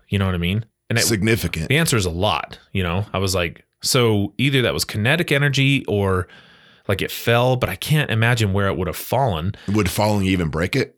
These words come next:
Speaker 1: I don't know. I mean, it was solid enough, but, or somebody had to wrench it, you know, because that's not normal wear and tear, right?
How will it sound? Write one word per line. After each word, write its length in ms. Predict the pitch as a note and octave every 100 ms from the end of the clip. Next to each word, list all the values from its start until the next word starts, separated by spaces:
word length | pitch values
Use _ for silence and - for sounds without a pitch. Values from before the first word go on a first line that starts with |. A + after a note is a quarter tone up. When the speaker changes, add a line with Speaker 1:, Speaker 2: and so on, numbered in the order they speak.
| -
Speaker 1:
I 120 | G#2 A2
don't 100 | F#2+
know. 280 | D3 - -
I 60 |
mean, 100 | A#2+ B2+
it 40 |
was 100 | A2
solid 300 | - C#3 B2+
enough, 200 | G2 A#2 B2
but, 260 | A#2+ A#2+ - _ _ - -
or 500 | E3+ E3+ A2+ A#2 -
somebody 360 | - C3 B2
had 260 | G#2+ A#2 G#2+
to 320 | F#2+ F2 F2 - - _ _ _ _ -
wrench 440 | G#2+ B2 C#3+ -
it, 180 | F2 -
you 80 | G2
know, 160 | F#2
because 240 | G2+ A#2 B2
that's 240 | F#3 -
not 180 | F3 G#2
normal 520 | B2+ B2 B2+ A#2+ G2+
wear 260 | F2+ F#2 F#2
and 160 | D#2+ C#2+
tear, 380 | D2 - - -
right? 320 | F#2+ G#2 C3